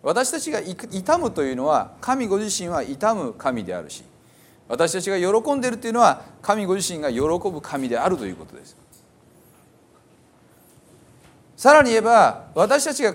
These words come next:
悲しんでいるとき、神は同じように悲しんでおられるということです。いや、私たち以上に悲しんでおられるはずなんです。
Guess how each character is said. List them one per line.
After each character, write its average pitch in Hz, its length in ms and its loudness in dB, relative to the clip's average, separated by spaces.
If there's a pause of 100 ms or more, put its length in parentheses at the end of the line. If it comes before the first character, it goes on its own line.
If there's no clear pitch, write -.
(140)
悲 254 120 2
し 277 120 -2
ん 262 100 -2
で 208 100 4
い - 20 6
る 175 80 -2
と 175 80 -2
き、 180 160 -6
神 254 360 2
は 202 480 4 (2000)
同 165 280 -2
じ 208 140 -6
よ 226 140 0
う 208 40 -2
に 208 300 -6 (140)
悲 175 260 -10
し 214 140 -10
ん 190 80 -10
で 143 40 -8
お 113 80 -4
ら 101 60 -4
れ 92 80 -4
る 82 60 -10
と 76 80 -18
い - 20 -16
う - 40 -18
こ - 80 -20
と - 100 -20
で - 80 -20
す。 - 160 -20 (1120)
い 170 40 2
や、 196 100 10
私 247 280 4
た 247 100 0
ち 226 240 -8
以 262 140 -2
上 285 300 0
に 285 340 -8 (580)
悲 165 220 -2
し 156 160 -8
ん 131 60 -6
で 127 40 -2
お 113 120 2
ら 110 80 2
れ 110 60 -2
る 110 40 -4
は 110 140 -10
ず 123 100 -10
な 117 80 -6
ん 90 80 -10
で - 80 -20
す。 - 100 -20